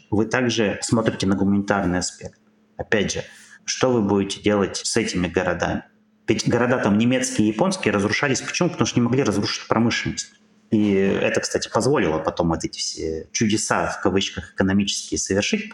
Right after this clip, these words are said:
просто потому что у вас есть готовая промышленность, на которой можно что-то начать выпускать для гражданского сектора. И вот у вас экономическая жизнь восстанавливается.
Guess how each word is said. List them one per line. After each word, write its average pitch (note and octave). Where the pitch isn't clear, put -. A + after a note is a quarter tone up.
просто -
потому A#2+
что -
у G#2+
вас A2
есть -
готовая A#2
промышленность, C#3+
на A2
которой C#3+
можно A#2
что-то G#2+
начать F#2+
выпускать -
для F2+
гражданского E2+
сектора. -
И F#2+
вот F#2+
у F#2
вас G#2+
экономическая G2+
жизнь A2+
восстанавливается. -